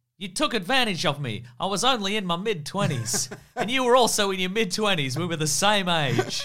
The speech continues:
Speaker 2: <laughs> What I think is funny also is that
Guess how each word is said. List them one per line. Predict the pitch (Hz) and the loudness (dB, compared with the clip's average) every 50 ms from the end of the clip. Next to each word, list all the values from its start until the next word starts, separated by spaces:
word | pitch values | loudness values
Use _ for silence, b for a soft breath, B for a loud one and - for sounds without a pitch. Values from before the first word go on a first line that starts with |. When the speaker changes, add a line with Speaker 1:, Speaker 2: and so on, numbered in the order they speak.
| 571 | 0
Speaker 2:
<laughs> | 262 - - - - 247 - - - 233 - - _ _ _ _ _ _ _ _ _ _ - - - _ _ _ _ _ _ _ B 160 165 165 170 175 185 196 202 202 175 | -2 -2 -2 -4 -8 -8 -8 -8 -10 -10 -10 -10 _ _ _ _ _ _ _ _ _ _ -18 -18 -18 _ _ _ _ _ _ _ B -6 -4 -4 -6 -8 -12 -14 -18 -18 -4
What | B 196 220 | B 4 6
I | 240 247 | 6 4
think | 233 240 220 | 4 2 -2
is | 190 185 - | -2 -2 0
funny | - 185 175 165 160 156 | 4 4 6 6 6 4
also | 156 165 185 175 - 160 135 127 120 120 120 123 B B B B | 4 2 2 0 0 0 0 0 0 -2 -4 -6 B B B B
is | 175 165 165 143 135 | 0 0 0 0 0
that | 151 156 151 147 147 | 2 2 2 2 0